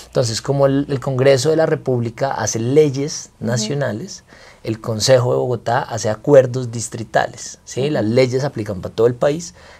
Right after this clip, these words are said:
Speaker 1: los acuerdos distritales son normas de la ciudad, los ediles normas de las localidades,
Speaker 2: Ujú.
Speaker 1: ¿sí?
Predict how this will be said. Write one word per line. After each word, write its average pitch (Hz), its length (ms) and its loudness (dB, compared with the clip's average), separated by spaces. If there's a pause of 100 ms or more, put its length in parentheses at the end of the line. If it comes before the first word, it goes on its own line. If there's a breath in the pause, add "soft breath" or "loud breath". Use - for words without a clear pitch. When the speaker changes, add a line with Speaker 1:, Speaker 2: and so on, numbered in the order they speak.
Speaker 1:
los 107 140 -6
acuerdos 107 320 -4
distritales 110 480 -6
son 107 120 -4
normas 123 400 -6
de 98 120 -4
la 90 140 -6
ciudad, 120 340 -8 (420 soft breath)
los 117 180 0
ediles 131 360 2
normas 143 360 0
de 117 120 2
las 110 200 -2
localidades, 107 840 -6
Speaker 2:
Ujú. 202 80 -12
Speaker 1:
¿sí? 175 240 -6